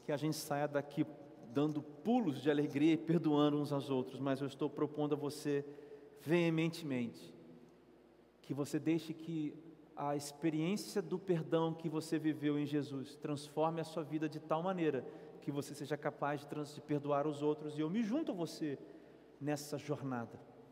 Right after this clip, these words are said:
A segunda manifestação, irmãos, é através de uma vida aqui e agora, que oferece esse banquete aos famintos.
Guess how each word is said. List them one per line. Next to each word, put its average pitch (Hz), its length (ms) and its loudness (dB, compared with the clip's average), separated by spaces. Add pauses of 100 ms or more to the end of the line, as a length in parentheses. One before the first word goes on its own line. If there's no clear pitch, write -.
(480)
A 120 80 -4
segunda 156 480 0
manifestação, 151 880 -4
irmãos, 120 300 -6
é 143 40 2
através 143 640 2
de 143 80 -2
uma 143 180 2
vida 156 600 -2 (300)
aqui 190 400 -2
e 190 60 8
agora, 135 500 2 (920)
que - 80 -2
oferece 147 960 2
esse 156 300 -2
banquete 151 800 0 (220)
aos 143 240 -4
famintos. 151 960 -6